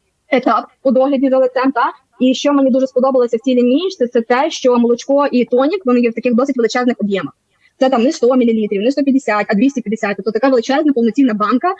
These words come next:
якої вистачить не на один місяць, дівчата. Тому це теж дуже вигідно, е, для тих, хто любить доглядати за собою. Дуже мені подобається те, що як відкривається банка, та? Тобто вона не відкручується, а це максимально швидко і не втрачається багато часу. Нажимаєте на кнопочку,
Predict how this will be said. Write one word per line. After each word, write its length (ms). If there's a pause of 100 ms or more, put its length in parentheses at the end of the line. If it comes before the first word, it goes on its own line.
(160)
якої 280
вистачить 360
не 100
на 80
один 240
місяць, 260
дівчата. 320
Тому 240
це 60
теж 240
дуже 200
вигідно, 400 (220)
е, 180
для 120
тих, 280
хто 400
любить 240
доглядати 380
за 80
собою. 340 (220)
Дуже 160
мені 160
подобається 460
те, 260
що 480
як 180
відкривається 480
банка, 240
та? 120
Тобто 160
вона 140
не 80
відкручується, 800 (200)
а 140
це 160
максимально 400
швидко 400
і 100
не 60
втрачається 440
багато 260
часу. 280
Нажимаєте 400
на 80
кнопочку, 440